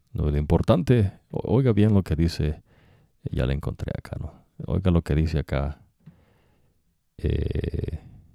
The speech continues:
eh, Pablo, ¿no? "Porque el reino de Dios no es cuestión de palabras, sino de poder". Ahora, me gustaría que entienda esto en el contexto que estamos, eh,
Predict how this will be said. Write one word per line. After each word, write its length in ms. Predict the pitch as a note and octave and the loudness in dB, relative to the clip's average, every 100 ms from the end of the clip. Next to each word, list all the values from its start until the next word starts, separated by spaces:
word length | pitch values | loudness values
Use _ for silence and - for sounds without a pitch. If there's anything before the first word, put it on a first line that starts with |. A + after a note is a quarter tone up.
| _ _ _ _ _ _ _ | _ _ _ _ _ _ _
eh, 180 | - E2 | -2 2
Pablo, 340 | - E2 C2+ | 6 4 4
¿no? 180 | C2+ F#2 - - - _ _ _ _ _ _ - | 0 -2 -6 -20 -20 _ _ _ _ _ _ 6
"Porque 440 | A2+ A2 B2+ A#2 - | 8 8 6 6 6
el 160 | A#2 | 6
reino 320 | G#2+ E3+ D#3 | 8 8 8
de 140 | D3+ C#3+ | 10 10
Dios 460 | G#2 F2 G2+ - - - - | 10 8 6 -2 -18 -16 2
no 220 | G2 A#2+ | 8 8
es 100 | A2 | 6
cuestión 500 | - F2 - F2 E2+ | 2 0 2 2 4
de 100 | D2+ | 2
palabras, 720 | - D#2+ A#2+ F2 - - - - - _ _ _ _ _ _ _ _ | 0 2 2 2 -4 -16 -20 -20 -20 _ _ _ _ _ _ _ _
sino 400 | - D2 C#2+ D#2+ | -6 -2 2 4
de 100 | D#2+ | 2
poder". 460 | - C2+ - - - - _ _ _ _ _ _ _ _ _ _ _ _ _ _ _ | 0 -4 -4 -8 -14 -20 _ _ _ _ _ _ _ _ _ _ _ _ _ _ _
Ahora, 160 | - C#2+ | 0 4
me 100 | D#2 | 4
gustaría 400 | - F2 A2+ C#3+ | 4 4 6 6
que 80 | |
entienda 400 | C3+ B2 B2+ C3 | 4 4 4 6
esto 480 | G2+ F2+ - B2 A#2+ - _ _ _ _ _ - | 6 4 4 2 2 -6 _ _ _ _ _ -4
en 140 | D#2 | 0
el 100 | D#2 | 2
contexto 520 | D2+ D#2 F2+ E2+ - F#2+ | 4 2 2 2 2 2
que 100 | F2 | 0
estamos, 460 | - D#2+ E2+ - - - - | 2 2 2 0 -8 -20 -8
eh, 300 | - D2 D2 | -4 -2 -2